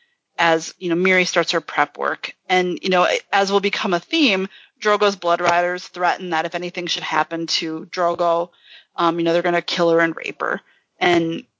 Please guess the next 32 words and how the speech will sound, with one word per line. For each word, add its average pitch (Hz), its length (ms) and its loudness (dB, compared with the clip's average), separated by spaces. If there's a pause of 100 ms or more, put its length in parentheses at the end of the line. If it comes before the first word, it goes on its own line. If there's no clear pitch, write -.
(400)
you 190 140 -6
know, 180 60 0
Danny, 208 580 2 (360)
but 196 140 -8
Danny's 240 340 2
convinced 180 640 0
because 180 260 -2
she 175 140 2
saved 160 380 -2
her 160 160 -4
from - 260 -4
rape - 360 0
that 156 240 2
she, 165 380 0
you 165 80 0
know, 160 100 4
won't 160 360 0
harm 160 360 0
her. 156 160 -2
And 175 340 -2
this 170 220 -4
is, 165 320 -12
you - 80 -8
know, 139 100 0
a, 147 160 0
a - 100 -6
continuing 165 600 0
theme 170 300 -2
with 156 140 -2
Danny 160 360 0
as 170 180 -4
well. - 360 0